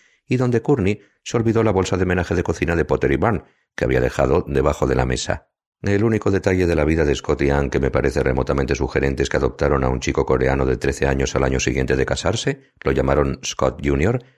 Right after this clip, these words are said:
y lo mandaron a Exeter, donde Scott había estudiado cuatro años antes de que fuera yo.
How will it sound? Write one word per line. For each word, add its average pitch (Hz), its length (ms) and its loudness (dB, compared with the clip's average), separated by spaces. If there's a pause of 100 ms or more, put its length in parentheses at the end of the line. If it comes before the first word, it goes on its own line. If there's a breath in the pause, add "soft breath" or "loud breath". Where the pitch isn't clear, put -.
(120)
y 120 80 0
lo 127 80 2
mandaron 123 340 0
a 110 100 0
Exeter, 90 460 0 (240 loud breath)
donde 65 220 -2
Scott 73 380 2
había 69 160 2
estudiado 65 380 0
cuatro 67 300 0
años 69 240 0
antes 73 400 -2
de 67 140 0
que 67 80 -2
fuera 67 240 0
yo. 62 220 -4